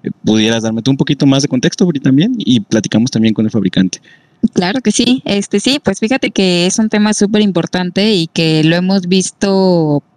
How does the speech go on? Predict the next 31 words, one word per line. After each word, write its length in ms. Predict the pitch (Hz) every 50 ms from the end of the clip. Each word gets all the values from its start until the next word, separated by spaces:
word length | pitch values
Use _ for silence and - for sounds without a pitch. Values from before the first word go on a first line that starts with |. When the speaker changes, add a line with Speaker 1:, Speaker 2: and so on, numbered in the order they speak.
| _ -
Speaker 2:
pasar 560 | - 165 160 - - 165 165 196 240 254 208
desde 300 | - 170 165 151 156 151
que 100 | - 160
inició 380 | 151 151 151 156 - - 170 165
la, 280 | 165 170 165 160 151 - -
la 120 | 156 151
pandemia. 600 | - - 147 151 151 160 160 165 165 170 240 302 - - - - - - - _ - _ _ -
Eh, 220 | 180 180 180 170 156 -
seguramente 480 | 196 185 208 214 214 220 214 202 -
al 80 | 214 214
rato 200 | 214 - - 214
veremos 360 | 202 185 185 190 196 202 196
datos 300 | 196 196 - 202 202 185
duros 260 | 196 196 190 190 180
bastante 600 | 175 170 170 - - 185 180 180 180 - 190 190 -
interesantes, 680 | 185 180 165 - 160 165 180 196 202 202 208 240 247
pero 380 | - - 185 180 175 175 170 170
un 180 | 180 190 196
ransomware 600 | 185 202 208 208 208 214 208 208 196 202 214 226
es 120 | 208 185 -
un 100 | 202 196
tipo 260 | - 190 - - 196
de 100 | 190 180
malware 480 | 175 180 185 190 185 190 214 302 359 -
que 80 | - 180
está 140 | 185 - 202
diseñado 500 | 190 202 190 208 185 180 180 185 190 185
para 200 | - 180 170 170
infectar 680 | 170 170 160 - 170 165 _ - - 185 180 185 185
una 180 | 190 190 196 190
computadora, 800 | - 190 185 170 - 190 - - 160 165 180 196 214 226 254